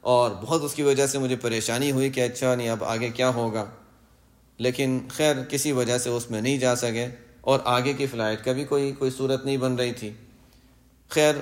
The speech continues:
اس کے بعد دوسری فلائٹ کا تو مسئلہ حل ہو گیا اور دوسری فلائٹ مل گئی اور اس میں چلے گئے، لیکن فرماتے ہیں کہ عجیب بات یہ ہے کہ وہ فلائٹ جس میں میں بیٹھنے کی بہت کوشش کر رہا تھا، اس کے بارے میں پتہ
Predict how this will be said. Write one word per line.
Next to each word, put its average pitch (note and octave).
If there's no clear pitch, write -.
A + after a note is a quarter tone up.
اس C#3+
کے C#3+
بعد C#3
دوسری A2+
فلائٹ A#2
کا A2+
تو C3
مسئلہ A2
حل G#2
ہو A#2
گیا G#2+
اور G#2
دوسری G2
فلائٹ G2
مل B2
گئی G2+
اور A#2
اس A2+
میں A#2
چلے A2+
گئے، G#2
لیکن B2+
فرماتے A#2
ہیں C#3
کہ C3+
عجیب A#2
بات C3
یہ A2
ہے B2+
کہ A#2+
وہ C3+
فلائٹ C3
جس B2
میں B2
میں A#2+
بیٹھنے A#2
کی C3
بہت E3+
کوشش D3+
کر C3
رہا A#2
تھا، B2+
اس F3+
کے F#3
بارے D3
میں C#3+
پتہ C3